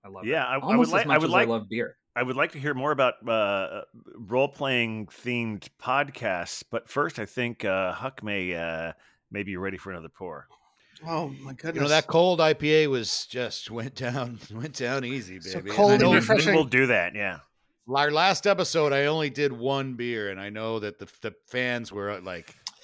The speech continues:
Speaker 4: "What's
Speaker 3: They were
Speaker 4: wrong
Speaker 3: mad.
Speaker 4: with
Speaker 2: Up in
Speaker 4: Mike?
Speaker 2: arms. Yeah,
Speaker 4: Is he
Speaker 2: yeah.
Speaker 4: okay? Is, is something's going on?" Well, today,
Speaker 1: I'm
Speaker 4: I gotta say
Speaker 1: disappointed in you just hearing about it right now.
Speaker 3: See, we sh-, and we all are. So you need to make up for it, Huck.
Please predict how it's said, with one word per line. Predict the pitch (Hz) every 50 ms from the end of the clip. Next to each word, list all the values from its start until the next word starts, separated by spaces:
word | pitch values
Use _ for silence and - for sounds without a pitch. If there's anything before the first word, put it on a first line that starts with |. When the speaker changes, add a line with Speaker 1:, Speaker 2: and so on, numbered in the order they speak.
| - - -
Speaker 4:
"What's | 123 165 202
Speaker 3:
They | 214
were | 202
Speaker 4:
wrong |
Speaker 3:
mad. | 190 202 202 190 196 160
Speaker 4:
with | 151 151 175
Speaker 2:
Up | 170
in | -
Speaker 4:
Mike? | 151 156 151
Speaker 2:
arms. | 139 120 107 92 - - - - -
Yeah, | 139 131 127 113 95 80
Speaker 4:
Is | 80 82
he | 95 143
Speaker 2:
yeah. | 139 135 131 92 87 -
Speaker 4:
okay? | 151 160 156 156 156 156 151 151 151 151 147 143 135 139 - - - - - -
Is, | 110 120 120 - - - -
is | - 123 110 - -
something's | - 143 147 147 - - 135 127
going | - 135 127 120 113 110 107 117
on?" | 131 139 139 135 139 135 110
Well, | 117 113 117
today, | - - 135 165
Speaker 1:
I'm | 180 165
Speaker 4:
I | 151 190
gotta | 233 247
say | 269 277
Speaker 1:
disappointed | 247 - 214 - - 185 170 165 156 147
in | 151 147 143
you | 135 131 123
just | 123 143 127 - -
hearing | - 143 147 147 143 131
about | 113 113 110 107
it | 107
right | 104 104 104 98
now. | 101 113 143 170 131 82 - - - - - -
Speaker 3:
See, | - - 170 156 160
we | 160 175 190
sh-, | 190 - -
and | 214 202
we | 208 240 240
all | - 214 214 214 214 196
are. | - 127 139 135 127 135 123
So | - 190 180
you | 170 196 226
need | 247 220
to | -
make | 214 208 180 -
up | 175 151
for | - 147
it, | 127 123
Huck. | 127 123 - - - -